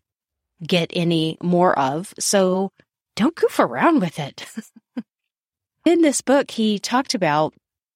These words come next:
Richard Scarry's Busy Town and observed that they, while purposeful, they didn't seem stressed out. You know, they were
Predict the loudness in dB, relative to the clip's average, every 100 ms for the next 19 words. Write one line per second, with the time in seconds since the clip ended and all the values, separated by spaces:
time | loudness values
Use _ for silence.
0 | _ _ -20 -2 0 2 0 0 -2 -2
1 | -2 -4 -6 -6 -4 -4 -2 -2 -2 -6
2 | -10 _ _ _ -6 0 2 2 0 0
3 | 0 2 0 -2 -10 -4 -4 -2 0 2
4 | 2 0 -2 _ _ _ _ _ -2 2
5 | 4 4 0 -4 _ 0 0 2 0 2
6 | 2 4 2 -2 _ _ _ _ 0 2
7 | 2 0 -2 0 2 2 -2 -2 0 0
8 | -4 -4 -4 -4 -10 -12 _ _ _ _
9 | _ -2 0 2 2 2 2